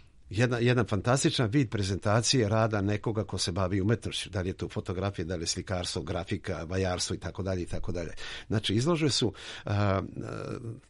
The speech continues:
takve da, a, velikom broju ljudi, zaljubljenika i oni koji žele da vide i da upoznaju rad nekog autora, mogu da dođu i da vide na licu mesta iz prve ruke, kako se to kaže,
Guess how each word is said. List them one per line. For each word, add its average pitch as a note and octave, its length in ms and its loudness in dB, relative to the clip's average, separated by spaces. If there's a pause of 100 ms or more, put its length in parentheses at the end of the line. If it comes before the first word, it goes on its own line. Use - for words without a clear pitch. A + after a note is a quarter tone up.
takve D3 400 2 (220)
da, G#2 400 2
a, G2 240 -2
velikom C#3+ 400 4
broju C3 280 10
ljudi, B2+ 480 6
zaljubljenika G2+ 880 4
i G#2 200 4
oni A#2 200 6
koji G2+ 160 -2
žele B2+ 260 4
da G#2 100 2
vide G#2+ 280 4
i F2+ 120 0
da F#2 100 -2
upoznaju A2 600 0
rad G#2+ 260 0
nekog F#2 300 -4
autora, A#2+ 440 0 (260)
mogu F#2 280 -4
da F2 120 -4
dođu G2 320 -2
i G#2+ 40 0
da E2+ 80 -6
vide F#2+ 280 -2
na F2+ 100 -2
licu F#2 300 -4
mesta F#2+ 300 -4
iz F2+ 120 -4
prve G2 260 -2
ruke, F#2 280 -4
kako - 260 -8
se F2 100 -6
to F#2 140 -6
kaže, G2 400 -2